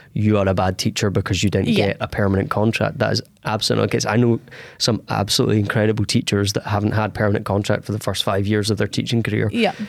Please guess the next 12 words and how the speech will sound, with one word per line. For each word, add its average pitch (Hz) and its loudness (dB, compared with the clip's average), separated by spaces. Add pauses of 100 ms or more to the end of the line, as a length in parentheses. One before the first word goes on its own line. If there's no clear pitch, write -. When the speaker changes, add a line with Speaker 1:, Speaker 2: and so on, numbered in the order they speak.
Speaker 1:
And 113 -2
it's - -4 (360)
tough. - -4
Like, 104 0
it 107 2
has 101 0
been 104 0 (300)
rough, 104 -2 (380)
hard 107 0
years 107 4
for 92 0
them. 95 0